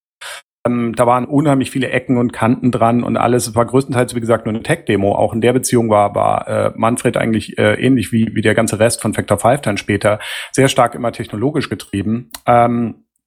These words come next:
aber ich hab mir das angeguckt und dachte mir, meine Güte, da ist mächtig Potenzial dahinter.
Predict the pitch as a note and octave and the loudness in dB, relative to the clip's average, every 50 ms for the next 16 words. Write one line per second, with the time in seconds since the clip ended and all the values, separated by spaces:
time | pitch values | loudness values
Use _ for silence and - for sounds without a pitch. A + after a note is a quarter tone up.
0 | _ _ _ _ _ _ _ _ - B2+ A#2+ B2+ C3+ C3 C#3+ D#3+ D3+ B2+ A#2 A#2 | _ _ _ _ _ _ _ _ -2 2 2 2 2 2 0 -2 0 0 0 0
1 | B2 C#3+ C#3 - D#3+ D3+ - - C#3 A#2+ A#2+ B2+ - - C#3 C3 B2 A#2 A2+ - | -2 -4 -2 -2 -4 -2 0 -2 0 2 2 2 2 2 0 2 2 0 0 0
2 | A2 B2+ C#3+ D3 C3 C3+ D#3 - A#2+ G2+ G#2+ G2+ G#2 - A#2+ B2 A#2 - - A2+ | 0 0 0 0 2 0 0 0 0 0 2 0 0 0 -2 -2 -2 -2 -8 -4
3 | - C3+ - - B2 A2 - C3+ D3 E3+ D3+ A2+ - G2+ F#2+ G2 - - | -4 -2 -2 0 -2 2 4 2 4 4 2 0 0 -2 -4 -4 -6 -6